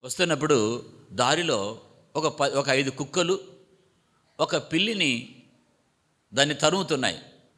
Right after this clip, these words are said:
అప్పుడు ఆ కారు దగ్గరికి వచ్చాయి, ఇవి నేను అబ్జర్వ్ చేస్తాను. కారు కొంత స్లో చేసుకున్నా. ఐదు కుక్కలు దాన్ని తరిమి, దాన్ని పట్టుకోవాలి, దాన్ని హాని చేయాలనే చూస్తున్నాయి పిల్లికి.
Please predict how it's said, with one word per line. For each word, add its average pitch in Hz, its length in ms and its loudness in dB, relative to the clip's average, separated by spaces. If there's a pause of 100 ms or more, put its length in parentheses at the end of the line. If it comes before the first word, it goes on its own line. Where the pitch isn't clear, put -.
(420)
అప్పుడు 185 280 -2
ఆ 156 40 2
కారు 151 320 0
దగ్గరికి 151 360 0
వచ్చాయి, 123 300 0
ఇవి 107 160 -4
నేను 113 260 -2
అబ్జర్వ్ 120 320 0
చేస్తాను. 95 420 -8 (500)
కారు 156 180 -2
కొంత 135 200 -8
స్లో 135 300 -4
చేసుకున్నా. 104 500 -8 (1300)
ఐదు 180 240 6
కుక్కలు 214 380 2
దాన్ని 160 420 -2
తరిమి, 175 400 2
దాన్ని 160 240 -2
పట్టుకోవాలి, 180 540 0
దాన్ని 147 220 -2
హాని 165 340 2
చేయాలనే 160 380 2
చూస్తున్నాయి 147 460 -2
పిల్లికి. 113 500 -10